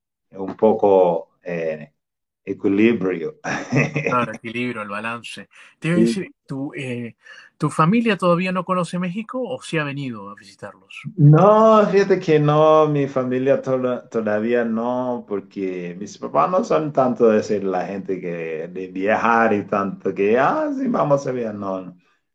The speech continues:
Speaker 1: Pero sí estoy interesado a invitar a mi papá y mi mamá, y a, a mi, eh, mi hermano, aunque sea,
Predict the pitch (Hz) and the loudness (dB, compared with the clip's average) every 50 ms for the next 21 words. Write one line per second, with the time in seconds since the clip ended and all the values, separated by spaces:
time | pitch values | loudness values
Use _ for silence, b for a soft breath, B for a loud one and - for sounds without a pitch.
0 | _ - 113 120 131 131 135 135 131 - - 151 147 147 143 139 139 135 131 123 | _ 4 6 6 8 8 8 8 6 6 4 4 6 6 8 8 8 6 6 4
1 | 117 - - - 123 123 123 120 120 117 113 113 110 107 107 104 101 - 107 98 | 2 0 0 2 4 4 4 4 4 2 0 0 -2 -2 -4 -6 -6 -6 -6 -4
2 | 98 95 95 104 104 98 101 98 101 95 92 92 90 90 92 _ - 98 95 95 | -4 -4 -4 -6 -6 -6 -4 -6 -6 -6 -6 -8 -12 -14 -16 _ -10 -6 -6 -6
3 | 90 87 85 82 82 82 80 - - - _ - 101 107 110 110 107 95 90 90 | -6 -8 -10 -14 -16 -20 -20 -16 -16 -12 _ -2 0 2 2 2 0 -2 -6 -8
4 | 87 87 76 87 92 104 110 117 120 123 120 117 117 110 110 - 113 101 98 98 | -8 -10 -8 -4 -2 0 2 2 2 0 0 -2 -6 -8 -8 -8 -8 -8 -6 -4
5 | 95 90 92 92 95 98 95 - 104 104 104 104 98 98 98 98 _ _ _ - | -4 -4 -4 -6 -6 -8 -6 -2 -2 -2 -2 -2 -6 -6 -8 -10 _ _ _ -20
6 | 95 95 90 - _ - 101 104 104 104 98 90 95 98 104 107 117 123 123 123 | -20 -20 -20 -20 _ -14 -10 -6 -6 -6 -6 -6 -4 -2 0 0 2 2 2 2
7 | 120 117 117 117 110 107 - 120 120 123 123 120 | 2 2 4 2 2 2 2 0 2 2 0 -2